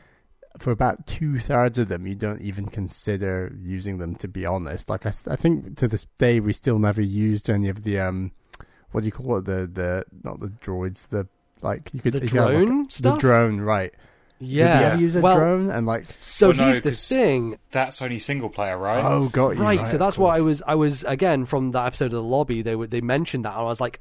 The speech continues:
Speaker 2: "Oh, the drones are literally unusable as soon as you have two players or more." So if you're on your own, you basically have it as basically,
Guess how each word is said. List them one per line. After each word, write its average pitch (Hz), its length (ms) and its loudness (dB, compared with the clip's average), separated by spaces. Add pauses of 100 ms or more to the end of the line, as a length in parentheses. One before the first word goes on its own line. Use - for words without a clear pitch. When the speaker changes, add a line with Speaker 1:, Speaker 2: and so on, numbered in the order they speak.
(180)
Speaker 2:
"Oh, 190 560 4 (240)
the 156 100 -2
drones 190 460 4
are 151 220 2
literally 143 800 0 (240)
unusable 147 840 0
as 135 100 -4
soon 156 260 0
as 135 120 0
you 131 100 -2
have 120 260 -2
two 131 200 -4
players 113 380 -2
or 104 140 -4
more." 90 320 -10 (180)
So 135 340 2
if 170 160 -2
you're 185 180 8
on 147 100 4
your 127 200 2
own, 131 240 4
you 120 120 -10
basically 135 420 -2
have 120 300 -4
it 131 100 -2
as 123 120 -6
basically, 123 680 -4